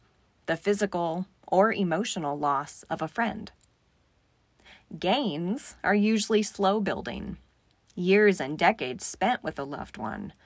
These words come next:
miles upon miles with your favorite car, the slow climb to retirement wealth. It's hard to appreciate the full happiness of the good times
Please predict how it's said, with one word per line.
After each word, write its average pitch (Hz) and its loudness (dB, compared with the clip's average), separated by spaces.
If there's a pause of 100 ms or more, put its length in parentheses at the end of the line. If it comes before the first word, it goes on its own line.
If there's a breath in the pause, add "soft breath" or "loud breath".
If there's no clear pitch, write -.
(360 soft breath)
miles 196 6
upon 165 -4
miles 185 2
with 170 -4
your 156 -4
favorite 131 -6
car, - -8 (480)
the 160 -8
slow 180 2
climb 170 -2
to - -12
retirement 160 -2
wealth. 117 -6 (1500 loud breath)
It's 247 0
hard 320 0
to 392 0
appreciate 185 -2
the 165 -4
full 185 0
happiness 165 -2
of - -8
the - -6
good 185 -4
times 147 -6